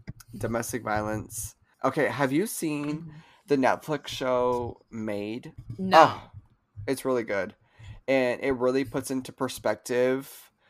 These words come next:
Speaker 1: domestic violence and how manipulating people can be, controlling, how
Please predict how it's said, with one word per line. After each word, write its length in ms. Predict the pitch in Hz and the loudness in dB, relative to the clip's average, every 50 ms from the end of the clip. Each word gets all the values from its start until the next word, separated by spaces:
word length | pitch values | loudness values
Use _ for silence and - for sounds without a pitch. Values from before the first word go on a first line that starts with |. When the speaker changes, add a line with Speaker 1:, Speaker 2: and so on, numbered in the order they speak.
| _ - - _ _ - _ _ _ _ _ _ _ _ _ _ _ | _ -20 -20 _ _ -20 _ _ _ _ _ _ _ _ _ _ _
Speaker 1:
domestic 400 | - 123 123 123 127 - 135 113 | -2 0 0 0 0 -2 -4 -2
violence 800 | 117 92 98 107 117 123 135 151 143 - - - - - - - _ _ _ _ - | 0 0 0 0 0 -2 -2 -4 -6 -8 -10 -10 -10 -10 -12 -14 _ _ _ _ -6
and 560 | 123 120 117 113 110 107 104 104 104 - - - - | -4 -2 -2 -2 -2 -2 -4 -6 -8 -10 -14 -18 -18
how 840 | - - - 117 110 113 113 117 117 117 117 117 117 117 113 107 - - - | -18 -10 -6 -4 -2 0 0 0 2 2 2 2 0 0 -2 -4 -8 -10 -10
manipulating 1200 | 113 113 110 110 110 110 110 113 - - 139 135 135 135 131 139 143 143 143 143 151 151 170 190 _ | -8 -6 -6 -4 -4 -4 -6 -8 -6 -4 -4 -2 0 0 0 -2 -4 -4 -6 -8 -10 -14 -18 -20 _
people 320 | - 135 131 131 - 135 139 | -8 -6 -6 -4 -4 -6 -6
can 220 | - 147 135 139 | -4 -6 -6 -4
be, 500 | 135 143 143 143 143 143 143 139 139 143 _ _ _ _ _ _ _ _ _ _ | -2 -2 -2 0 0 0 -2 -4 -6 -8 _ _ _ _ _ _ _ _ _ _
controlling, 960 | - 147 123 113 - - 113 113 113 117 123 131 135 139 143 147 151 156 165 - _ _ _ _ _ _ _ _ _ _ _ _ _ _ - | -8 -6 -6 -6 -4 0 0 2 2 2 2 2 0 0 -2 -4 -6 -10 -12 -18 _ _ _ _ _ _ _ _ _ _ _ _ _ _ -12
how 840 | 110 120 117 113 117 117 117 113 113 113 113 113 110 110 104 - | -4 0 2 2 4 4 4 4 4 4 2 0 -2 -2 -4 -6